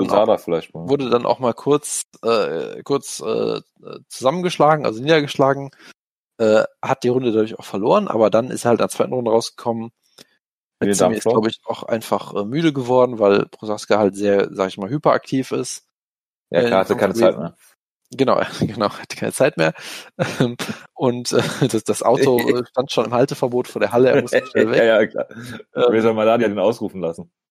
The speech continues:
Speaker 1: Genau. Ähm, und dann hat, hat er ihn halt absolut brutal ausgenockt, der gute Jiri. Äh, und ist jetzt, äh,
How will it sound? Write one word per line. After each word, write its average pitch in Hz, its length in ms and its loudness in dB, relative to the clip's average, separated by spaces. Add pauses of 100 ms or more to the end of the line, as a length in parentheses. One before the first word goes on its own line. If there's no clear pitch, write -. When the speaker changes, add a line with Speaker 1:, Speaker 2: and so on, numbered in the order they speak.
(140)
Speaker 1:
Genau. 113 480 2 (460)
Ähm, 117 360 2 (240)
und 131 220 -2
dann 120 180 2
hat, - 340 -2
hat 127 440 -2
er 117 100 4
ihn 120 220 -2
halt 123 180 0
absolut 143 320 -2
brutal 135 300 2
ausgenockt, 113 480 -2
der 95 80 0
gute 98 200 -8
Jiri. 101 440 -6 (540)
Äh, 107 100 2
und 117 120 -2
ist 131 120 -8
jetzt, - 340 -2
äh, 87 460 0